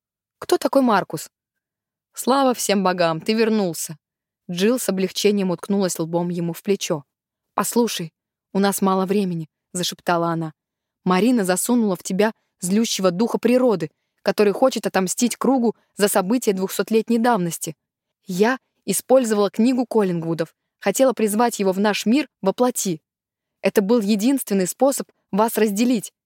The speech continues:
но сил не хватило. Прости, я пыталась». Джилл перевела дыхание, щекотно выдохнув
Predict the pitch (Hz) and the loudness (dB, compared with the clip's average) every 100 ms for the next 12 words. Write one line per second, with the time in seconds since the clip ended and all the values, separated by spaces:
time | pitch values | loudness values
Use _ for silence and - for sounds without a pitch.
0 | _ _ 190 185 - 285 233 202 226 233 | _ _ -2 0 2 2 2 0 -2 0
1 | - 208 160 _ _ _ - 190 - - | 0 0 -2 _ _ _ -10 -8 -8 -4
2 | 220 170 _ _ _ - 202 - 233 254 | -4 -4 _ _ _ -4 -2 0 0 2
3 | 214 175 - - _ _ _ - 175 208 | 2 -2 -8 -14 _ _ _ -10 -4 -4
4 | - 185 180 185 180 175 220 240 208 170 | -2 -2 0 -2 -2 -4 -2 -2 -2 -6
5 | _ _ _ _ - 180 - 240 208 185 | _ _ _ _ -8 -2 0 0 0 0
6 | 208 196 190 | -2 -2 -6